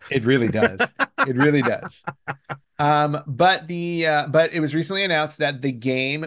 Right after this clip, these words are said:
Speaker 1: will be coming to the Nintendo Switch at some point in twenty twenty-five.
Speaker 2: Yeah,
Speaker 1: You
Speaker 2: I got a
Speaker 1: pl-,
Speaker 2: little while. Yeah.
Speaker 1: you, you play as a guy named Simon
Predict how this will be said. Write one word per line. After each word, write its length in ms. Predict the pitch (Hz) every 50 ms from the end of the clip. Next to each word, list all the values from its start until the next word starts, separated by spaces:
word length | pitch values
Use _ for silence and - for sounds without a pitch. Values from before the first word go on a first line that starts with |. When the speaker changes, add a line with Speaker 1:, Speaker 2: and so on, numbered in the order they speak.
| -
Speaker 1:
will 480 | 151 139 123 120 127 143 160 175 190 190
be 120 | 196 202
coming 340 | 185 - 196 180 180 180 170
to 300 | - - - - 156 156
the 80 | 151 175
Nintendo 460 | 175 175 170 185 190 170 170 175 170
Switch 500 | - - 139 135 127 127 - - - _ _ _ _ _ _ _ _
at 140 | - 139 143
some 240 | - - 165 160 160
point 340 | - 160 165 156 151 143 143
in 140 | 139 127 123
twenty 420 | - - 143 131 123 - 139 143
twenty-five. 960 | 143 - - 127 120 113 - 127 113 - - 98 87 69 58 - - - _ _ _ _ _ _ _ _ _ _ _ _ _ _ _
Speaker 2:
Yeah, 100 | 135 165
Speaker 1:
You 60 | 180
Speaker 2:
I 40 | 156
got 80 | 147 175
a 20 |
Speaker 1:
pl-, 80 | 170 139
Speaker 2:
little 120 | 123 113
while. 280 | 110 104 101 104 98 - -
Yeah. 220 | 117 117 120 117 104 -
Speaker 1:
you, 160 | - 156 160 -
you 160 | 165 156 165 156
play 320 | - - 208 196 214 -
as 180 | 208 196 160 180
a 60 | 175
guy 320 | 147 135 147 139 147 160
named 240 | 170 185 190 196 185
Simon 640 | - - 233 247 254 220 160 139 139 143 156 170